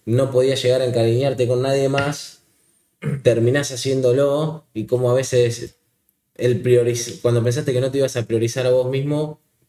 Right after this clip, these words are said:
de alguna manera un poco egoísta lo, lo terminás haciendo. Una trama muy interesante, como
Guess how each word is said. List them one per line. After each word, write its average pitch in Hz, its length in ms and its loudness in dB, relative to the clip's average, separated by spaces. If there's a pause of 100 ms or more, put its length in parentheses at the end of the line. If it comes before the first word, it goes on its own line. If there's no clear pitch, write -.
(1120)
de 117 100 2
alguna 131 280 2
manera 131 280 0
un 120 80 -2
poco 127 240 2
egoísta 127 340 0
lo, 113 220 2
lo 117 280 2
terminás 117 480 0
haciendo. 117 520 0
Una 123 320 -4
trama 135 280 -2
muy 139 200 0
interesante, 127 720 -2
como 123 360 0